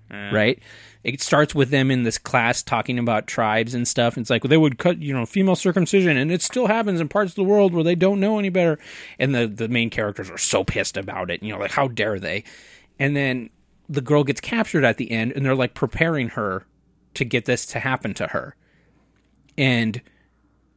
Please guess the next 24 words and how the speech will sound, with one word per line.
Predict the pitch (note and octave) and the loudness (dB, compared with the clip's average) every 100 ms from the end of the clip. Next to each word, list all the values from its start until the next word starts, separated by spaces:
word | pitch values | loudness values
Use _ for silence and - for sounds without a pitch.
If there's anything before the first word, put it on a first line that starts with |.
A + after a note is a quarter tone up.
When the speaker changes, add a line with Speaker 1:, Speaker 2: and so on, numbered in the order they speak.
| _ - | _ -12
Speaker 2:
they've | C#3 C#3 C3 | 2 4 4
literally | C#3+ D#3 D3+ D#3+ D#3 | 6 6 8 6 6
been | C#3+ B2+ | 4 2
building | A#2+ B2+ C3 B2+ | 2 2 0 -2
up | B2 | -4
to | - C3 | -4 -2
that | A#2 - | -2 -2
moment, | A#2+ B2 D#3 | -4 -2 -2
and | D3 C3 | -2 -2
I'm | C#3+ | 0
not | B2 | 0
saying, | - C#3 | 0 0
like, | A#2+ G#2 | 0 0
"Yeah, | A3+ F3+ | 2 2
fuck | - A#3 - | 6 6 6
yeah, | F#3+ A3 | 4 4
fe-" | F3+ A3 A3+ F3+ - | 4 4 2 0 4
Speaker 1:
<laughs> | |
Cut | D#4 C4+ | 8 10
it! | B3 A3 | 8 6
Speaker 2:
Yeah, | E3+ F3+ E3+ C#3 G2 G2 | 2 2 6 6 4 -2
but | D3+ D#3 | 0 2
they're | D#3 | 2
building | C#3+ C#3+ D3+ E3+ | 2 2 4 2